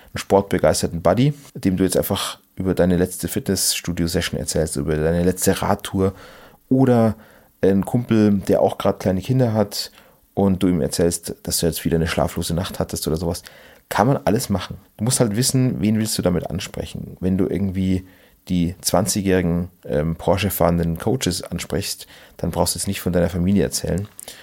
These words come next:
Wenn du dagegen irgendwie Mitte vierzig bist, deine Kunden sind Geschäftsführer, auch Mitte vierzig, dann passt es natürlich eher. Ja? Ja, auch bei Videos, ich mache da kein Hexenwerk draus. Gerade bei den Videos,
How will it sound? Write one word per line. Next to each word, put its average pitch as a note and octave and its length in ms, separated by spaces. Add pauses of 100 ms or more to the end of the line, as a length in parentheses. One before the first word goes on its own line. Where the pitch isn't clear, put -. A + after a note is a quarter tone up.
(160)
Wenn E2 120
du E2 60
dagegen E2+ 380
irgendwie E2 480 (100)
Mitte F2 220
vierzig B2+ 360
bist, - 440 (140)
deine F2 360 (260)
Kunden A2+ 340
sind F#2 240
Geschäftsführer, F#2+ 800 (440)
auch - 220
Mitte F#2+ 180
vierzig, F2 440 (260)
dann D#2+ 180
passt - 260
es E2 60
natürlich - 400
eher. D2+ 220 (160)
Ja? G2+ 220 (200)
Ja, F2+ 360
auch - 180
bei F2+ 220
Videos, F#2+ 640 (120)
ich - 140
mache - 160
da - 80
kein F#2 160
Hexenwerk A#2 420
draus. C3 380 (480)
Gerade G#2 220
bei A2 100
den F#2 140
Videos, A2+ 440